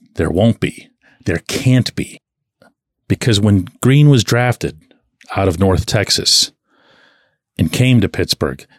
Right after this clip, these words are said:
the Steelers were, this is gonna seem incredible to people now, but they were second fiddle to not just the Pirates, but even to Pitt, if you can imagine that. They were losers for decades.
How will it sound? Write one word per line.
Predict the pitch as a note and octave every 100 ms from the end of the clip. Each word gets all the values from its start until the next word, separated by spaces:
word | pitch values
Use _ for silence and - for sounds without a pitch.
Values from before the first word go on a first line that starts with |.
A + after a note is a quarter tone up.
| -
the | -
Steelers | - D#3+ F3 G#2+ D2 -
were, | - - - _ _ - - -
this | - -
is |
gonna | E2 D2
seem | - F#2+
incredible | D2 - - C#3 C3 D#2+
to | D2+
people | D#2+ F#2+ D#2 E2+
now, | F#2 F#2+
but | D#2 - _ _ _ _ _
they | E3+
were | F3 - - _ _ _
second | - - D#3 - F2
fiddle | - D#3 D#3 F#2
to | - E2 C#2+ - -
not | - D3 F#3
just | D3+ -
the | -
Pirates, | - - F#3 D3 -
but | F#2+
even | F#3 D3
to | - - -
Pitt, | - F3+ G3+ - -
if | -
you | G#2
can | -
imagine | E2 E2+ E2 E2 D2+
that. | C#2 - - - _ _ _ _ _ _ _ _ _ _ _ -
They | A2+
were | A#2+ A2 E2+ _
losers | - G2 C#3 A3+ F3+ F2 B1 -
for | - C#2+
decades. | C#2+ A#2+ F#3 - E2+ C2 - -